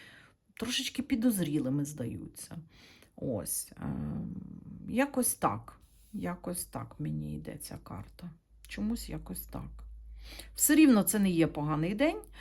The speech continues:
А, будьте просто, знаєте, як сказати, м,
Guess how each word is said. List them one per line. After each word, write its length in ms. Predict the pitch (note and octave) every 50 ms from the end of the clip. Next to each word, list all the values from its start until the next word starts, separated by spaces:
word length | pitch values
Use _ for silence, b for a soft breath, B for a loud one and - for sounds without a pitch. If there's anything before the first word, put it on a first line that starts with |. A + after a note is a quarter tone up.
| B B B B -
А, 220 | F#3+ G3 G3+ G3+
будьте 320 | G3 G#3+ D#4 E4 E4+ -
просто, 460 | - - - B3 B3+ B3+ - - G#3 F3
знаєте, 400 | F3 G3+ G#3 A3+ A3+ A3 - F3
як 240 | E3 E3+ D#3+ D#3+
сказати, 600 | - - - - D#3 D#3 D3 C3 C3 - - C3 C3 C3+ D3 b b b b b b b _ _
м, 680 | - - D#3 D3+ C#3+ C#3+ D3 D3 D3 C#3+ C#3 C3+ B2 -